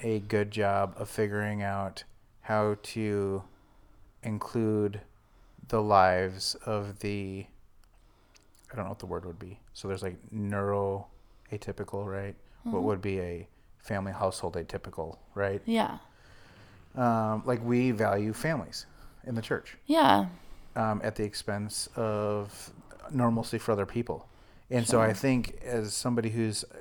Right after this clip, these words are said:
Speaker 1: identified and appreciated the complexity of that kind of pain, that
Speaker 2: Uh-huh.
Speaker 1: I am mindful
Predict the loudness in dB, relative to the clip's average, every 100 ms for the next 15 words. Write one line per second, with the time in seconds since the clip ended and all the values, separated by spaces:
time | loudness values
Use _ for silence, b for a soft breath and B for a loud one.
0 | -8 -2 0 0 2 2 0 -2 -4 -4
1 | 0 0 0 -2 -4 -4 -6 -6 -4 -4
2 | -2 -6 -4 -4 -4 -6 -12 -20 b b
3 | b b b 2 4 4 2 0 2 2
4 | 4 2 2 2 0 -4 -4 -4 -6